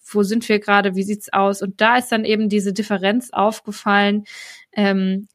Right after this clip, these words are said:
der tausendvierhundertvierzig Stellen, die sich über die Jahre angesammelt haben.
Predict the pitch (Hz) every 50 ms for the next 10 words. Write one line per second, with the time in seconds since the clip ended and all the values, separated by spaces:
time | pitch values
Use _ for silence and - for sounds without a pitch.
0 | _ _ 208 208 - 196 190 190 196 - - 208 208 202 202 - 190 196 196 202
1 | 202 202 202 190 - 214 202 190 190 190 185 - - 202 196 - - - 185 -
2 | - - - - - - 214 226 254 262 262 254 240 226 208 233 208 202 196 196
3 | 202 190 196 196 190 190 190 185 - - - 226 254 269 254 220 220 220 214 214
4 | 214 208 214 220 202 202 208 208